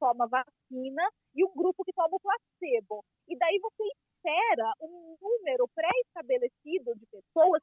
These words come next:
ficar doente, pra você poder, então, comparar quantas pessoas doentes tem no grupo vacinado e quantas pessoas doentes tem no grupo placebo.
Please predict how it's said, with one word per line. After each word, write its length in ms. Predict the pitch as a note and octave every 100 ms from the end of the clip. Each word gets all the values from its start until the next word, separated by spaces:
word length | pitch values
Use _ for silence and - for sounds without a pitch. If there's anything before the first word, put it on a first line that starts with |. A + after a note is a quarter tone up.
| _
ficar 300 | F4 F#4+ D4+
doente, 880 | C#4 A#4+ F#4 F4+ G4 - _ G3 _ _ _ _
pra 120 | D#4
você 300 | C#4 E4+ F#4 F4+
poder, 340 | G4 C4+ E4 G#4 A4+
então, 160 | _ G4+ A4
comparar 560 | G#4+ A4+ C5 C5+ F4 C#4+ _
quantas 440 | F#4 A4 D5+ C5 -
pessoas 440 | F#4+ - D#4+ D#4 E4+
doentes 800 | A#3 A3 F4+ C4+ C4+ C#4+ - G#4+ -
tem 180 | F4 C#4+
no 120 | C4
grupo 280 | B3 B3 -
vacinado 720 | A3+ G#3+ _ D4+ C#4 D#4 C#4+ G#4+ - _ -
e 80 | G#4 _
quantas 400 | F4 D#4 F4+ G4
pessoas 500 | - F4 F4 C#4+ D4 B3
doentes 500 | F4 C4+ C#4 D#4 F4+ _
tem 160 | E4+ E4
no 100 | F4
grupo 300 | E4 E4+ F4+
placebo. 840 | G4 A#4 - - F4+ B3 G#3+ A3